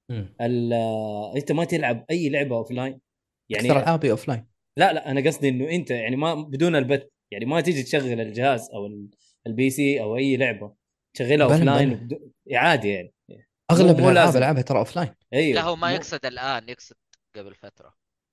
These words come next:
Speaker 1: إيه،
Speaker 2: إيه،
Speaker 1: إيه،
Speaker 2: لا،
Speaker 1: أغلب
Speaker 2: يعني
Speaker 1: الألعاب ألعبها أوفلاين.
Speaker 3: أي حلو.
Speaker 1: يعني
Speaker 2: إيه.
Speaker 1: على سبيل المثال، آه، أنا ما بثيت سيستم شوك، بس أنا خلصت سيستم شوك هالسنة،
Speaker 2: حلو.
Speaker 1: الريميك.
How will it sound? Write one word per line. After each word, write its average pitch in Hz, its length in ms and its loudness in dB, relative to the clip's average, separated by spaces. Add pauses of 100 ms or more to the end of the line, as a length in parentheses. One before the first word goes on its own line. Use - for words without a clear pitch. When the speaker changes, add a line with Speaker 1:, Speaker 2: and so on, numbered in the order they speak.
(120)
Speaker 1:
إيه، 185 180 4
Speaker 2:
إيه، - 20 8
Speaker 1:
إيه، - 160 6
Speaker 2:
لا، 311 120 6
Speaker 1:
أغلب 170 100 4
Speaker 2:
يعني 165 160 6
Speaker 1:
الألعاب 120 420 -2
ألعبها 143 240 -4
أوفلاين. 147 320 -8 (500)
Speaker 3:
أي 101 120 -18
حلو. - 180 -20 (100)
Speaker 1:
يعني 110 280 2
Speaker 2:
إيه. - 60 0
Speaker 1:
على 123 160 2
سبيل 117 200 0
المثال، 107 380 0 (380)
آه، 123 420 2
أنا 135 80 2
ما 165 140 4
بثيت 143 320 -2
سيستم 107 320 -8
شوك، - 300 -8 (300)
بس 104 240 -4
أنا 110 300 0
خلصت - 600 -2
سيستم - 360 -4
شوك - 320 -4
هالسنة، 101 340 -8 (320)
Speaker 2:
حلو. 104 100 -4
Speaker 1:
الريميك. 120 420 2